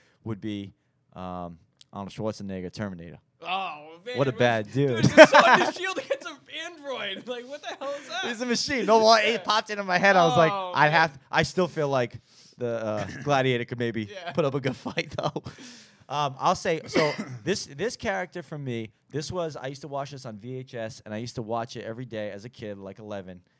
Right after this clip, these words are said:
Speaker 1: every day. It was, like, ridiculous. I was obsessed. And this was a, a, an actor who we all thought was just a comedian. And we thought, "Man, this guy's awesome."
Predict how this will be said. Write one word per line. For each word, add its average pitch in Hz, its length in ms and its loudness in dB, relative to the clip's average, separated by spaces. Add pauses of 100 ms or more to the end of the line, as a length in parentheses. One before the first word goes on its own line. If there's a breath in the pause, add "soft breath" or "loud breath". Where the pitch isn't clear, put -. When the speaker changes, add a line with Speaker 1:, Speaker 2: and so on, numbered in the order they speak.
(220)
Speaker 1:
every 120 220 -8
day. 98 300 -8
It 95 80 -14
was, 107 260 -12
like, 104 280 -8
ridiculous. 92 560 -10
I 107 80 -4
was 101 120 -6
obsessed. - 580 -14 (460 soft breath)
And 120 180 -8
this 180 200 -4
was 156 400 -2 (340)
a, 123 120 -8 (200)
a, 120 240 -2 (100)
an 113 160 -10
actor 120 400 -8
who 110 160 -14
we 113 160 -10
all 117 260 -2
thought 117 300 -4
was 107 180 -6
just - 200 -14
a - 40 -20
comedian. 117 540 -10 (400)
And 107 140 -14
we 110 80 -12
thought, 110 340 -8
"Man, 131 200 -10
this 127 160 -12
guy's 107 280 -10
awesome." 110 380 -8